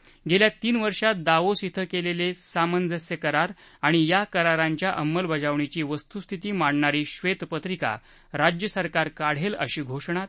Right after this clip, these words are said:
त्यांनी केली. या प्रादेशिक बातम्या आकाशवाणीच्या मुंबई केंद्रावरून देत आहोत. संतश्रेष्ठ ज्ञानेश्वर माऊलींच्या पालखी सोहळ्याचं आज आळंदी इथून पंढरीच्या दिशेनं प्रस्थान होत आहे. या सोहळ्यासाठी राज्यभरातून भाविकांची गर्दी वाढली आहे.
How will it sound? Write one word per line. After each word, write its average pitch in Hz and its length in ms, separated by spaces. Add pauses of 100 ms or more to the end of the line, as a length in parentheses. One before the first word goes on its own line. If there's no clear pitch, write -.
त्यांनी 123 220
केली. 117 360 (680)
या 156 100
प्रादेशिक 165 480
बातम्या 185 340
आकाशवाणीच्या 170 840
मुंबई 170 400
केंद्रावरून 135 640
देत 131 220
आहोत. 113 260 (640)
संतश्रेष्ठ 214 760
ज्ञानेश्वर 185 540
माऊलींच्या 180 540
पालखी 165 420
सोहळ्याचं 175 560
आज 160 280 (180)
आळंदी 175 420
इथून 190 400 (160)
पंढरीच्या 175 540
दिशेनं 151 340
प्रस्थान 143 460
होत 127 180
आहे. 120 420 (260)
या 156 140
सोहळ्यासाठी 175 640
राज्यभरातून 156 680
भाविकांची 143 600
गर्दी 135 300
वाढली 127 300
आहे. 120 240